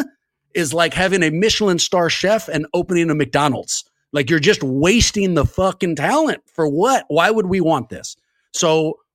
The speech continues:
when we ask, "How long is this window open for anyways?" You know, how much time do we have? How, how, is it another season? Is it two seasons? How long can Steph be the best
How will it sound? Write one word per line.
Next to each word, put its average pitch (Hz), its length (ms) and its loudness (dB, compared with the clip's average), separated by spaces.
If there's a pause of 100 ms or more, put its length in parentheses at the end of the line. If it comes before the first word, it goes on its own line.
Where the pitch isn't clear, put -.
when 165 180 2
we 175 160 0
ask, 233 420 0
"How 240 240 -4
long 220 320 0
is 160 120 -2
this 175 180 -4
window 165 300 0
open 147 300 -2
for 151 220 0
anyways?" 156 560 -2 (500)
You 160 120 0
know, 170 300 2
how 269 260 0
much 302 260 0
time 269 280 0
do 240 100 0
we 233 140 2
have? 226 400 0
How, 214 320 2
how, 226 460 0 (400)
is 147 200 -4
it 131 80 -2
another 143 280 0
season? 247 540 0
Is 139 180 -4
it - 120 -10
two 233 200 -2
seasons? 202 440 -2
How 202 300 -4
long 190 480 -2
can 143 180 -4
Steph 170 440 -4
be 135 100 0
the 131 180 -2
best 120 580 -2